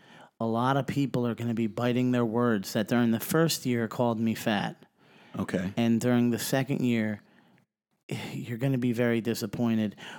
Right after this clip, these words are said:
Speaker 1: One person in, in particular, um, he currently is the winner of a lineup of three individuals.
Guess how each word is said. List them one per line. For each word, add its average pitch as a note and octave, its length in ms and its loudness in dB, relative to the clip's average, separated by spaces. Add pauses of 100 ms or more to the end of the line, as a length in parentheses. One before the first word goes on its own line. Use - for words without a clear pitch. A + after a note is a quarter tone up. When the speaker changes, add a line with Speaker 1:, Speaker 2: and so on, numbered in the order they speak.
(100)
Speaker 1:
One D#3 260 4
person D3+ 460 2
in, C3 340 0
in B2+ 280 0
particular, A#2+ 800 -2 (440)
um, A#2 540 2 (460)
he C#3 520 2 (160)
currently D#3+ 460 4
is C#3+ 140 4
the C3+ 100 4
winner C3 540 2
of A#2 120 0
a B2 60 0
lineup B2 480 2
of A2+ 140 -2 (240)
three C#3 260 -2
individuals. A2+ 800 -2